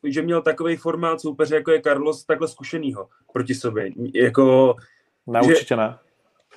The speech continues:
Speaker 1: prostě jediný, tam, tady, tady fakt jediný, kdo se mu může rovnat, tak je Attila anebo Viktor Pešta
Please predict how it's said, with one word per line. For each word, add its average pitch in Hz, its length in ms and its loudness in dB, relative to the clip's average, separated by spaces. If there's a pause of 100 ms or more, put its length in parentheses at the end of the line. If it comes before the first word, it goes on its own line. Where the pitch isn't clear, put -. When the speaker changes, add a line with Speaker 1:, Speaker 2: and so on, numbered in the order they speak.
(260)
Speaker 1:
prostě 147 300 -2
jediný, 156 420 -6
tam, 151 200 -2
tady, 151 320 -2
tady 156 240 -4
fakt 151 240 -6
jediný, 160 300 -6
kdo 151 140 -8
se 160 140 -6
mu 156 80 -6
může 151 200 -8
rovnat, 139 420 -2
tak 131 200 -4
je 131 340 -2 (220)
Attila 135 480 2
anebo 120 640 -6
Viktor 113 300 -12
Pešta 101 320 -16